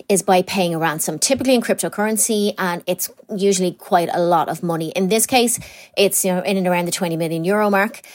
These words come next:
Uh, the idea being that, you know, you get your, your, your data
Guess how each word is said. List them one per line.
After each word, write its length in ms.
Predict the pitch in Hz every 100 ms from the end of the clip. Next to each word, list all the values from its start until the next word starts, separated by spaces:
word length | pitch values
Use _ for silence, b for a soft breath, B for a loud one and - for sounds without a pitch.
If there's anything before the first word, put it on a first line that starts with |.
| B B B
Uh, 220 | 175 170 - _
the 100 | 202
idea 280 | 190 185 220
being 220 | 190 180
that, 220 | 175 160 180
you 100 | 165
know, 60 |
you 180 | 143 165
get 260 | 190 185 208
your, 260 | 175 156
your, 360 | - 170 160 -
your 160 | 175
data 380 | 165 165 165 147